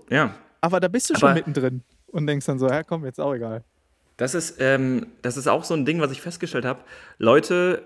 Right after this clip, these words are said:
Speaker 1: ich sag mal, würde, also würde sagen mal Ü vierzig, Ü fünfzig neigen eher dazu zu telefonieren. Also hab ich so gemerkt im, in
Speaker 2: Ja.
Speaker 1: meinem Umfeld. <laughs> Meine Mom ist geil, wenn ich ihr schreibe, dann ruft sie an.
Speaker 2: Ja.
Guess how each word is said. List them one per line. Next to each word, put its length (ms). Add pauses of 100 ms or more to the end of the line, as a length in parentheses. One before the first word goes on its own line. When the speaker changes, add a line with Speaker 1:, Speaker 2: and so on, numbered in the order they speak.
Speaker 1:
ich 460
sag 100
mal, 160
würde, 320
also 140
würde 160
sagen 240
mal 160
Ü 100
vierzig, 540
Ü 80
fünfzig 640 (320)
neigen 500
eher 180
dazu 340
zu 120
telefonieren. 720 (380)
Also 280 (560)
hab 160
ich 80
so 120
gemerkt 400
im, 240
in 80
Speaker 2:
Ja. 60
Speaker 1:
meinem 120
Umfeld. 460 (340)
<laughs> 60 (480)
Meine 200
Mom 220
ist 120
geil, 260 (260)
wenn 140
ich 100
ihr 140
schreibe, 580 (160)
dann 140
ruft 260
sie 140
an. 200 (200)
Speaker 2:
Ja. 140